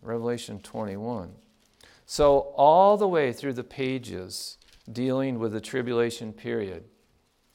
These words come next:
no mention of the church or churches. But in chapter twenty-one, the Bible's in verse one,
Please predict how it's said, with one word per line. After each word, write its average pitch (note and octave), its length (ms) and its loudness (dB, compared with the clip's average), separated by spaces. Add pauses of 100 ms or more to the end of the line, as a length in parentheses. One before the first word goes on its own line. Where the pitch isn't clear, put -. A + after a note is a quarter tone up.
(240)
no C#3+ 260 -2
mention D3+ 520 -6
of G2 140 -12
the - 60 -18
church - 920 -12
or G#2+ 180 -8
churches. - 920 -12 (1120)
But D3+ 140 4
in E3 100 0
chapter F3+ 460 2
twenty-one, B2+ 1000 -2 (1700)
the B2+ 80 -4
Bible's C#3+ 420 6
in C3+ 100 -2
verse C3 300 -2
one, B2 460 -6